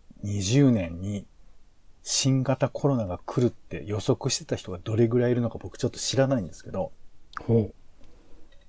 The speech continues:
Speaker 1: まあでもさ、あのー、まあ過去にはエボラ出血熱だとか、いろいろそのパンデミックが起こるなんていう話は当然あって。
Speaker 2: うん。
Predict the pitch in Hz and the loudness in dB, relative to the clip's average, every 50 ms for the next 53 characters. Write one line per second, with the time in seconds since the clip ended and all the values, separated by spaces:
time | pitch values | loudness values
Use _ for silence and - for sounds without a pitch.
0 | - - - - - - - - - - - - - - - - - - - - | -20 -20 -20 -20 -20 -20 -20 -20 -20 -20 -20 -20 -20 -20 -20 -20 -20 -20 -20 -20
1 | - - - - - - - 139 131 175 160 110 90 - - - - - - - | -20 -20 -20 -18 -6 2 4 4 6 6 4 2 2 -2 -6 -8 -10 -10 -12 -16
2 | - - - - - - - - - - - - - 101 - - - - 60 62 | -18 -20 -20 -20 -20 -20 -20 -20 -20 -18 -14 -12 -12 -10 -10 -12 -14 -14 -16 -16
3 | - - 50 - - - - - - - - - - 117 107 98 95 - - 160 | -14 -14 -14 -14 -16 -18 -20 -20 -20 -20 -18 -8 -4 -4 -2 -2 0 2 2 2
4 | - - 117 95 95 87 80 - 92 110 107 104 - - - - - 110 98 - | 2 2 -2 -2 -2 -4 -4 -2 -2 -2 -2 -2 -2 -4 -6 -4 -4 -4 -6 -4
5 | - 104 92 85 - - 85 - - - - - - - 90 - - - 98 110 | -6 -6 -6 -8 -10 -10 -10 -10 -10 -10 -12 -6 -2 -2 -2 -2 -2 -6 -6 0
6 | 127 143 147 147 - - 147 127 127 127 127 123 123 123 120 120 120 117 117 117 | 2 2 4 4 2 2 0 0 0 0 0 0 0 0 0 0 0 0 0 -2
7 | 117 110 - 120 120 127 127 127 113 107 - - - 95 95 92 - - 110 101 | -2 0 2 2 4 4 4 4 2 0 -2 -6 -8 -6 -4 -4 -4 -4 -4 -6
8 | 98 92 90 - - 110 - - 127 143 143 - 190 151 - - 92 92 87 - | -6 -6 -8 -10 -10 -6 -2 0 2 2 2 4 2 2 2 0 -6 -10 -8 -10
9 | 87 90 - - - - - - - - - - - - - - - - - - | -12 -10 -8 -8 -8 -8 -10 -16 -20 -16 -12 -12 -12 -12 -14 -20 -20 -20 -20 -20
10 | - - - - - - - 139 131 - | -20 -20 -20 -20 -20 -12 -8 -6 -6 -6